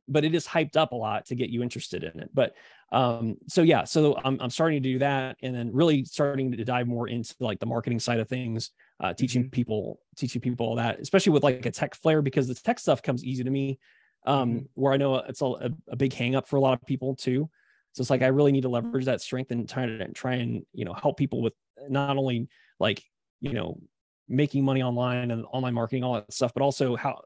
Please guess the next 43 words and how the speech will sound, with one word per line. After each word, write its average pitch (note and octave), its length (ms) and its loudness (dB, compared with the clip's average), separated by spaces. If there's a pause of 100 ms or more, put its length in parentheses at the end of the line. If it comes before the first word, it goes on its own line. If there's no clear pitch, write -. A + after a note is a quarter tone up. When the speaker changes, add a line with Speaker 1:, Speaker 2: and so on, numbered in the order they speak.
(140)
Speaker 1:
trying D3 200 4
to C3 60 4
incorporate A#2+ 360 0
all A#2 100 -2
the G#2 60 -4
tech B2 260 -8
stuff B2+ 320 -4 (480)
as A#2 220 0
Speaker 2:
Mm-hmm. - 20 2
Speaker 1:
well B2 260 2
to, A#2 180 0
to A#2+ 220 -4
try B2+ 200 -2
and A2 140 -4
help A#2+ 160 -4
them B2 120 0
with A2+ 120 -2
that. C3+ 240 0 (480)
Um, A#2+ 460 -4 (140)
but, C3 300 0
uh, D3+ 220 4
yeah, D#3 220 4
so D#3 160 2
those F3 140 6
are F3 40 4
my D3 100 6
big C#3 260 2
plans. C#3+ 380 0
Like, A#2 140 -4
I'm C3 80 -2
still, E3 420 0
still F3 200 2
doing F#3 140 8
the F#3 60 8
home G3+ 120 6
improvement G3+ 320 4
stuff, D3+ 320 0
but C3+ 120 -2
I'm C3 120 -2
trying C#3 260 6
Speaker 2:
Yeah. - 20 2
Speaker 1:
to C#3 60 2
really C3+ 200 0